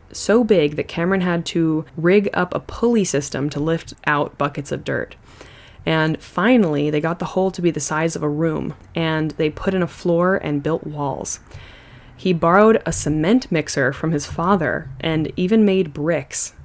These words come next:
to construct the room with, and after a few months, they constructed a small but functioning dungeon in the backyard with a small window. And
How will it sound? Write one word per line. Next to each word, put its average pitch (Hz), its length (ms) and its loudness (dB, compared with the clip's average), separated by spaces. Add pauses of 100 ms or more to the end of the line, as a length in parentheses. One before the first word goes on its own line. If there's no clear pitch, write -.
to 165 360 4
construct 170 720 -4
the 160 100 -2
room 175 260 2
with, 135 340 -6
and 160 100 -4
after 175 380 -2
a - 80 -6
few 165 180 -4
months, 160 320 -2
they 160 120 -2
constructed 170 520 -2
a 170 40 0
small 175 580 0
but 143 180 -6
functioning 214 640 2
dungeon 175 440 0
in 160 120 -2
the 156 80 0
backyard 147 580 -2
with 147 140 -2
a 143 60 -4
small 156 400 -4
window. 143 500 -4 (840)
And 165 360 0